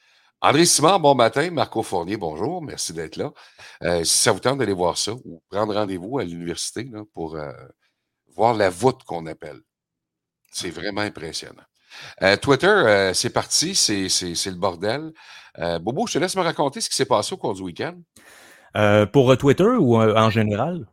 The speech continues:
Speaker 1: Pour Twitter, c'est, si tu veux
Speaker 2: Ouais.
Speaker 1: commencer avec ça.
Speaker 2: Euh, oui, certainement. Euh, donc, euh, on sait que Elon Musk, euh, a racheté l'entreprise Twitter et, euh, il y a près de sept mille cinq cents personnes, euh, qui travaillent pour, euh,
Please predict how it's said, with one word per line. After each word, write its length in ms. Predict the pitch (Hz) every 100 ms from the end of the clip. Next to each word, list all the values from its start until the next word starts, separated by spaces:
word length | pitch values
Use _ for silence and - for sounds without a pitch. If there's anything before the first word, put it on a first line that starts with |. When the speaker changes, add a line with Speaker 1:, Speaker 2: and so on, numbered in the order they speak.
| _
Speaker 1:
Pour 100 | -
Twitter, 360 | 139 156 160 247
c'est, 240 | - 139
si 180 | 117 -
tu 80 | -
veux 80 | 139
Speaker 2:
Ouais. 60 |
Speaker 1:
commencer 320 | 156 139 139 185
avec 160 | 143
ça. 160 | 202 233 _ _ _ -
Speaker 2:
Euh, 100 | 92
oui, 160 | 98
certainement. 600 | 151 117 - 107 110 175 147
Euh, 180 | 101
donc, 300 | 95 131 151
euh, 520 | 113 104 101 101 101 101
on 140 | 107 101
sait 180 | 180
que 260 | 165 110 95
Elon 220 | 120 113
Musk, 400 | 107 120 143 -
euh, 300 | 107 98 98 95
a 440 | 104 107 104 101
racheté 520 | 92 123 - 160 156
l'entreprise 640 | 101 98 - 101 131 117 104
Twitter 320 | 107 101 165 175 - - -
et, 240 | - 107 110
euh, 560 | 107 104 104 104 104 101
il 560 | 98 104 101 101 101
y 120 | 95
a 260 | 107 104 104 - _ -
près 140 | 160
de 220 | 147 113 -
sept 240 | - 165
mille 140 | 185 185
cinq 200 | 156 120
cents 140 | 117
personnes, 480 | 104 92 - 123 113
euh, 140 | 95
qui 140 | 87 107
travaillent 460 | - 98 107 120
pour, 420 | 107 - 101 92 90
euh, 600 | 85 85 85 82 76